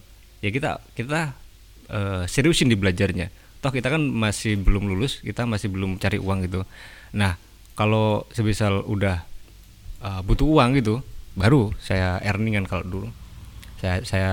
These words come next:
cari duitnya. <clears throat> Mungkin di sini teman-teman ada yang, eh, punya pengalaman seperti itu dimanfaatin sama orang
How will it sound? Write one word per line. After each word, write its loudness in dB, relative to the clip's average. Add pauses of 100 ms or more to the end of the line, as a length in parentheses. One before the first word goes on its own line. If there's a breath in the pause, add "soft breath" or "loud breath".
cari 0
duitnya. -2 (240)
<clears throat> 4 (1040 loud breath)
Mungkin 6
di 6
sini 8
teman-teman 4
ada 8
yang, 6
eh, 4 (240 loud breath)
punya 4
pengalaman 4
seperti 0
itu 2
dimanfaatin 0
sama 2
orang 0